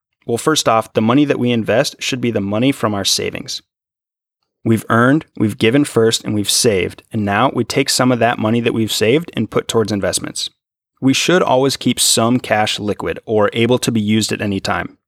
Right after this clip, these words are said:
A good rule of thumb that people like to reference is six months of expenses. If you were to lose your job and lose your income, could you provide for those expenses for six months?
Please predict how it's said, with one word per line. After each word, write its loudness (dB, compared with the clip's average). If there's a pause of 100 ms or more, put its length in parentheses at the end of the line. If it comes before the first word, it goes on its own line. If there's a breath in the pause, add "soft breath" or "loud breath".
(500)
A 2
good 2
rule 4
of -2
thumb 2
that 0
people 0
like 0
to 0
reference -4
is -2
six 0
months 0
of -2
expenses. -4 (180)
If -6
you 4
were 4
to 4
lose 2
your 0
job 2
and -2
lose 2
your -2
income, -4
could 0
you 0
provide 0
for 0
those 2
expenses -2
for -4
six -4
months? -8